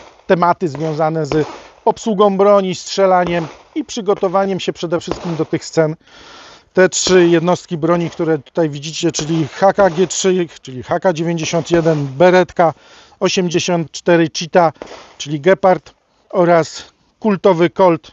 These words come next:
model siedem trzy trzy, właśnie były w jego inwentarzu, to on je używał w tym filmie. Fantastycznie odegrane role, sceny. Myślę, że gdyby nie on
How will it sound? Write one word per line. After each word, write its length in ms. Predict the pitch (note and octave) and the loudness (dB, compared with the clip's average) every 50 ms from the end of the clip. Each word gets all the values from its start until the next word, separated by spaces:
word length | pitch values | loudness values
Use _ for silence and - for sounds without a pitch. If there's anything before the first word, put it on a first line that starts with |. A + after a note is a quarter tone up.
| _ _ | _ _
model 280 | D#3 D#3 D#3+ D3+ D#3 C#3+ | -6 -6 -2 -2 -2 -2
siedem 340 | - - F3+ D#3+ F3 E3+ D#3 | -2 -6 -6 -4 -4 -6 -6
trzy 220 | - - - D3 | -8 -12 -14 -12
trzy, 320 | - - - E3+ E3+ D3+ - _ _ - | -12 -6 -2 -2 -2 -2 -2 _ _ -8
właśnie 400 | C#3 D#3+ F#3 F3+ - - F3 D#3 | -4 -2 -2 -2 -2 -6 -6 -2
były 300 | D#3+ E3+ E3+ D#3+ D3+ - _ _ _ _ _ _ _ _ _ _ _ _ - | 0 0 0 0 0 -2 _ _ _ _ _ _ _ _ _ _ _ _ -12
w 100 | C#3 C#3 | 0 0
jego 380 | F#3 G3 F3 D#3+ E3 D3 B2 - _ _ _ _ _ _ _ _ _ | 2 2 2 0 -2 -2 -2 -6 _ _ _ _ _ _ _ _ _
inwentarzu, 720 | - E3 E3 C#3 C#3+ D3+ C3+ A#2 - E3 F3 F3 D3+ D#3+ D3 | -4 -4 -2 -2 -2 -2 -4 -2 0 0 0 2 0 -2 -6
to 220 | C3 - C#3+ - - | -6 -8 -10 -6 -2
on 200 | F3+ F3+ F3+ E3+ | -2 -2 -2 -2
je 120 | E3+ E3+ | -2 -2
używał 380 | D#3 D3 D3 D#3+ D#3 D#3+ D3+ C3+ | -2 -2 -2 -2 0 0 -2 -2
w 40 | |
tym 140 | - D#3+ D3 | -6 -8 -10
filmie. 340 | A#2+ - D#3+ D3+ D3+ D#3 C#3+ - - - - _ _ _ | -6 -6 -4 -4 -4 -4 -6 -8 -14 -20 -20 _ _ _
Fantastycznie 720 | - F#3+ G3 D#3 G3 E3+ - - F#3+ F3+ - F3+ E3+ E3+ | -4 -4 0 0 0 -2 0 -4 -4 -4 -4 -4 -4 -4
odegrane 500 | D#3+ D3+ D#3+ D3 E3 F3 E3+ E3+ E3+ D#3+ | -2 -2 -2 -2 -2 -2 0 0 0 2
role, 340 | D#3 E3 E3 D#3+ D#3+ D#3+ D3 - _ - - - - - - - - | 2 2 2 2 0 0 -2 -6 _ -20 -20 -20 -20 -20 -20 -20 -20
sceny. 480 | - - - - F#3 E3+ E3+ E3+ E3+ - - _ _ _ _ _ _ _ _ _ _ _ | -20 -18 0 2 2 4 4 2 -2 -4 -8 _ _ _ _ _ _ _ _ _ _ _
Myślę, 320 | A3+ B3 - - A3+ A3 | -4 -4 -2 2 2 2
że 240 | E3+ F#3+ G3+ G3 F#3+ - _ _ _ _ _ _ _ _ _ | 4 4 4 4 4 2 _ _ _ _ _ _ _ _ _
gdyby 420 | D3 A#2+ D3+ D3+ A3 D#4 E4 E4+ C#4+ | -12 -12 -6 -6 -4 -2 -2 -2 0
nie 180 | G#3+ G#3+ A3+ | 0 2 2
on 300 | G3+ F#3+ F3+ E3+ D3+ C#3 | 4 4 2 2 -2 -6